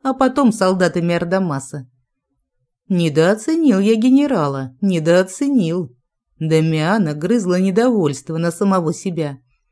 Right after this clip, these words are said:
Думал, что он, согласно приказу короля, войско распустил,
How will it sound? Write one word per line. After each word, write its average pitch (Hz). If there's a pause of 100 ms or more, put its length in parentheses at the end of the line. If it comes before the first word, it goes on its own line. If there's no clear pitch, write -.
(220)
Думал, 185
что -
он, 233
согласно 233
приказу 214
короля, 214
войско 202
распустил, 196